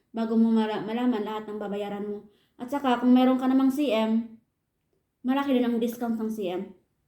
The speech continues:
Malaki. Ah, tapos, nung pinang-, nagpatanggal ako ng ano, nung nagpatanggal ako ng thigh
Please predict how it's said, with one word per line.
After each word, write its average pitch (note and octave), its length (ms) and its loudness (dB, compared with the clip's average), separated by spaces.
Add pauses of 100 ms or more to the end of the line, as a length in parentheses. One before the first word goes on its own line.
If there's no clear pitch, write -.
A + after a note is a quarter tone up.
(420)
Malaki. A3+ 540 -4 (960)
Ah, A3 600 0 (2250)
tapos, A#3+ 1040 2 (840)
nung B3+ 280 2
pinang-, C4 400 2
nagpatanggal B3+ 560 0
ako A#3+ 160 -2
ng A3 200 -2
ano, A3 120 -2
nung A#3+ 320 4
nagpatanggal A#3+ 460 0
ako A#3 100 -4
ng A3+ 240 0
thigh G#3 360 -4